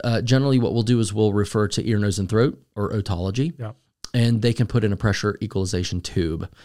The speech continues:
Speaker 1: So we've always, uh, we always talk about tubes in, in terms of, of kids. Like, well, we, we,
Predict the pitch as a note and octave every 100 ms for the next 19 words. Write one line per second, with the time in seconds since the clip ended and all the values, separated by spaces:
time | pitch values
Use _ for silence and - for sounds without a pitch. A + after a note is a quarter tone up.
0 | - - B2 A#2 A2+ A2+ G#2 - - G#2+
1 | G2+ F#2+ F2+ D2+ - A#2 A2 A2 G2+ -
2 | - - D3 G#2+ G2+ G2 E2+ - A2 G2
3 | G2 F#2 - G2+ G#2 F#2+ F#2+ F2 - G2+
4 | - - F#2 - - - F#2+ G2 - F#2+
5 | G2 F#2+ F#2+ - G#2 G2